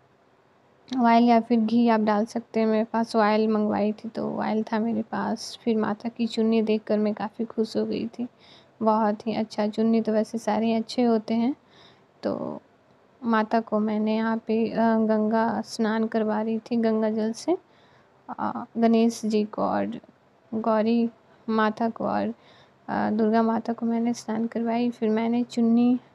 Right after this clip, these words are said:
को उनको अच्छे से मैंने ओढ़ा दी थी। Then मैं फूल की माला चढ़ाई थी, मैंने टीका और ओढ़ी,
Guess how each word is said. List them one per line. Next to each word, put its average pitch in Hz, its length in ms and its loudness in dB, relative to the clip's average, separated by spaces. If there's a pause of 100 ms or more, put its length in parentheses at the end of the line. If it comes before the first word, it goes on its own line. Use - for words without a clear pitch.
(160)
को 220 100 -2
उनको 220 240 0
अच्छे 233 320 0
से 226 180 -4
मैंने 226 440 -4 (460)
ओढ़ा 226 240 2
दी 233 200 -2
थी। - 140 -12 (1800)
Then 226 280 2
मैं 233 360 2
फूल 240 360 2
की - 180 -4
माला 220 540 0
चढ़ाई 226 460 -2
थी, - 220 -10
मैंने 226 380 -4
टीका 233 580 -4
और 220 200 -2
ओढ़ी, 226 400 0